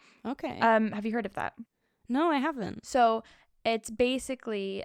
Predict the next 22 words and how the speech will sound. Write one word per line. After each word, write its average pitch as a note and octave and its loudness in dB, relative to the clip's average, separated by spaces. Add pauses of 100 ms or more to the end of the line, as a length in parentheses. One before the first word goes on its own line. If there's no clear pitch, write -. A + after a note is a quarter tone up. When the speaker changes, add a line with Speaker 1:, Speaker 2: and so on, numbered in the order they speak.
Speaker 2:
um, G3+ 0
different A#3 -4
periods A#3+ -4
of G3+ -8
your G3 -2
life. F#3+ -4
I, - -6
I'm G3+ 0
not F3+ -4
gonna F3+ -6
explain F3+ -8
this F3 -12
well E3+ -8
'cause - -18
I - -12
don't F#3 -8
even F3 -6
Speaker 1:
Right, G3 2
Speaker 2:
remember F#3 0
the E3+ -4
Speaker 1:
right. E3 -4
Speaker 2:
name, G3 -6